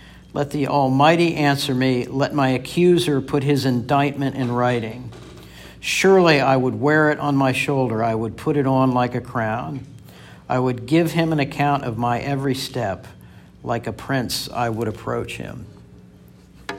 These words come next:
So with the end of the dialogues with his friends, Job is left with the facts of his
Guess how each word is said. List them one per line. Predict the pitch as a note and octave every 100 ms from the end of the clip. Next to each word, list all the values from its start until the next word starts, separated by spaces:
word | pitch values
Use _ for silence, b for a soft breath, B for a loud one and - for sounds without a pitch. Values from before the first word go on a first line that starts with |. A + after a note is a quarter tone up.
| - - - - - - - - - - - - - - - - - - - - - - B B B B B -
So | - E3+
with | D#3+ F3
the | F#3+
end | A#3
of | A3+ E3+
the |
dialogues | C#3+ E3 E3+ G3 F#3 D#3 C#3+ C#3 C#3+ B2+
with | C3 C3+
his | C3 A#2+
friends, | - D#3 C#3+ C3+ A2+
Job | C3+ D3 D#3+ C3+
is | C#3 B2
left | C#3+ C#3 C#3 - - - - - B B B B B -
with | B2 C#3 A#2 A2+
the | B2+
facts | - - E3+ E3+ E3
of | D3+ C3
his | B2